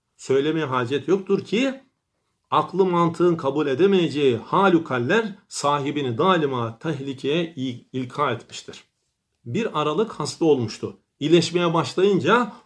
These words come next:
huzuruna kabul ettiği vükalaya hastalığını anlatırken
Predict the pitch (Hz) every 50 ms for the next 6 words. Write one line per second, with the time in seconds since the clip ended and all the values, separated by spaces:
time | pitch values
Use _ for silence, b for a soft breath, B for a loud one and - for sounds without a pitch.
0 | B _ - 143 127 139 151 147 156 160 202 196 196 170 170 170 190 180 175 160
1 | 165 - 143 131 127 156 160 - 170 160 156 160 156 170 202 214 214 208 - -
2 | _ - - 151 - - - 175 165 165 175 175 175 180 170 160 160 160 156 220
3 | 240 233 - 170 127 113